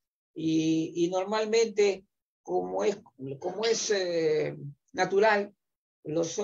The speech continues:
los, las partes más expuestas de nuestro cuerpo, que son los ojos,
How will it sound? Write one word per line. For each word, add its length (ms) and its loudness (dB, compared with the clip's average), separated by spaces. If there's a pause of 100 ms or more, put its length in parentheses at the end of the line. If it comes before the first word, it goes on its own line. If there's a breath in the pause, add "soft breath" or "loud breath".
(160)
los, 400 -4
las 160 -6
partes 320 -2
más 180 -4
expuestas 880 -4
de 120 -6
nuestro 380 -6
cuerpo, 460 0 (440)
que 100 -4
son 260 -2
los 240 -2
ojos, 680 0